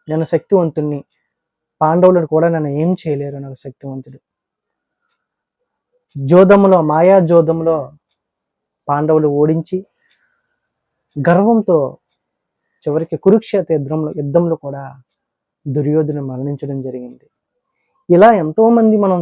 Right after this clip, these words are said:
చూసుకున్నట్లయితే గర్వం చేత ఏ మనిషి అయినా సరే చివరికి తన పతనానికి కారణమవుతాడు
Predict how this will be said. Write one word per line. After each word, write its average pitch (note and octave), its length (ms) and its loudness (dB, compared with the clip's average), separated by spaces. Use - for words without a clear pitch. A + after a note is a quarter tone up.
చూసుకున్నట్లయితే D3+ 800 -6
గర్వం D#3+ 460 0
చేత D#3 280 -4
ఏ D#3+ 200 4
మనిషి F3 360 -2
అయినా C#3 260 -6
సరే C3+ 300 -12
చివరికి E3+ 480 0
తన D3+ 100 -6
పతనానికి D#3 540 -4
కారణమవుతాడు C3 840 -12